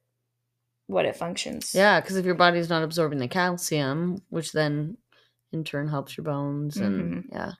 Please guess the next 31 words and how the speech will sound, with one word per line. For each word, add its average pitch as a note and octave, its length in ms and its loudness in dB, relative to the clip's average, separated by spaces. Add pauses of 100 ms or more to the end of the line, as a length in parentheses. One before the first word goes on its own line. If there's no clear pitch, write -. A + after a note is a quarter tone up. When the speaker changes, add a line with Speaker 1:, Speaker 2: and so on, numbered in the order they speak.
(920)
Speaker 1:
Um, F#3+ 560 6 (1300)
and D4 180 8
there, G4+ 340 8 (280)
there, F4 180 10
of G4 80 0
course, C#4 300 6
are C#4+ 140 6
other G#3+ 240 8
sources G3+ 840 0
of A3+ 140 6
vitamin G#3 420 4
D. G#3 420 0 (260)
So F3+ 440 8
we G#3 140 0
can G#3+ 160 0
get F#3 160 6
it F3 160 4
from F#3+ 160 -4
things F3 360 -6
like D3+ 420 0 (440)
egg A#3 240 4
yolks A3 480 2
and F#3 120 -2
mushrooms. G#3 880 -2 (200)
Beef G#3 280 -4
is F#3+ 120 -4
a G3+ 40 -4
big F#3+ 220 -2
one. F#3+ 460 0 (340)
Um, E3 360 -4 (180)
fish, F#3 680 2